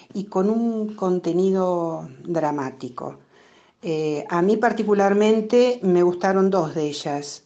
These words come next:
Dime quién soy y Dispara,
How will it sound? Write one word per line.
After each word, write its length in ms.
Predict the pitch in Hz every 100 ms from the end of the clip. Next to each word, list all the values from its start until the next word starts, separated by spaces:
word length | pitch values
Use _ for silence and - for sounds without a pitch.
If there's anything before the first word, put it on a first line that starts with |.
| _
Dime 360 | 170 214 214 208
quién 240 | 214 214
soy 600 | 214 - 226 208 220 - - _ _ _ _ _
y 120 | 190
Dispara, 720 | 175 175 - 180 185 180 180